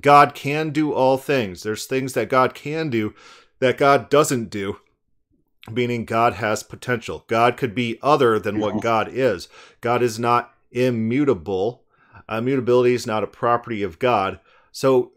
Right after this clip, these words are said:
Speaker 1: so right off the bat, his own definition of omnipotence contradicts his definitions of simplicity and immutability,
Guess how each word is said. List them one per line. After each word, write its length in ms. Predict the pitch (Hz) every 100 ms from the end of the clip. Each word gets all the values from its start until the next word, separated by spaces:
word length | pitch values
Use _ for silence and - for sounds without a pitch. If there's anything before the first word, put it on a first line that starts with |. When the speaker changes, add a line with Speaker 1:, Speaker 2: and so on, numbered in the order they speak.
| _ _ 127
Speaker 1:
so 120 | 131
right 300 | 113 123 165
off 160 | 175 170
the 60 | 123
bat, 400 | 104 113 95 -
his 220 | - 127
own 300 | 131 143 165
definition 920 | 156 170 175 175 185 - 110 95 110 -
of 220 | 113 127
omnipotence 1040 | - 123 131 143 131 - 92 80 113 - - _ _ _
contradicts 840 | - - 165 175 151 165 143 - -
his 300 | - 131 127
definitions 960 | - 127 - 117 120 - 101 101 101
of 440 | - 98 95 98 -
simplicity 960 | 98 - 101 - 113 110 - 123 127 127 _ _ _ -
and 180 | 110
immutability, 920 | 107 107 101 92 101 120 123 127 127